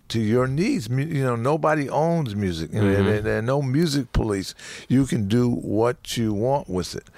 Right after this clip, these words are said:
Speaker 2: Yeah.
Speaker 1: And you say, "Well, well, I think your music is, is, is you, you're doing what you want, and no one's listening, and I think it's terrible." Then, uh, then, then so be it. But,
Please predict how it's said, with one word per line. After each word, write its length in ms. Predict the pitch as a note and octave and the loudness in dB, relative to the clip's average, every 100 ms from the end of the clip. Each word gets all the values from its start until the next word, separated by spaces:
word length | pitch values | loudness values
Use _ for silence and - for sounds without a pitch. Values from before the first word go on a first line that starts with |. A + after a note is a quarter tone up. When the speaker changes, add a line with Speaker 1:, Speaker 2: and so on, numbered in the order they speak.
| - | -4
Speaker 2:
Yeah. 240 | F#2 F2+ D2 | 0 0 -2
Speaker 1:
And 280 | - G#2+ G#2 | -4 -2 -2
you 40 | G2+ | -2
say, 340 | F2+ G#2 F#2+ - | -2 -2 -2 -4
"Well, 440 | G#2+ A2 A2 G#2+ - - - | 0 0 0 -6 -14 -16 -6
well, 140 | - | -4
I 160 | A2+ F3+ | 0 0
think 260 | - F3 | 0 0
your 140 | D3 E3 | 2 2
music 400 | D#3 D3+ D3 - | 2 2 0 -2
is, 160 | B2+ | -4
is, 360 | - B2+ G#2+ - | -2 -2 -2 -6
is 260 | - A#2+ G#2 | -6 -2 0
you, 160 | F3+ G3+ | 2 2
you're 160 | C3 G3+ | 2 2
doing 360 | D3 E3+ F#3 D#3 | 4 4 4 2
what 220 | D#3+ - | -2 0
you 120 | D#3 | 2
want, 340 | D3 F3+ C#3+ - - - | 2 2 0 -8 -20 -8
and 200 | - A#2 | -4 0
no 120 | B2+ E3 | 2 2
one's 320 | E3 D3+ E3 | 2 0 0
listening, 420 | F3 - C3+ E2 - - | 0 0 -2 -2 -6 -10
and 100 | F#2+ | -2
I 100 | B2 | 0
think 300 | D#3 D3 C#3 | 0 -2 -2
it's 120 | D3 | -4
terrible." 520 | - F#3 G#3 D3 - - - - - | -2 0 0 -2 -6 -12 -20 -12 -2
Then, 320 | B2 B2+ A#2+ - | 0 0 -4 -4
uh, 320 | A2+ A2+ A#2 - - | -2 -2 -4 -10 -2
then, 300 | C3 C#3 - | -2 -2 -6
then 320 | E3 C#3 C#3 | -2 -2 0
so 300 | - F3 E3+ | 0 2 2
be 220 | D3+ A3 | 2 2
it. 180 | G3 - - | 2 -2 -6
But, 300 | F#2 A2 | 0 0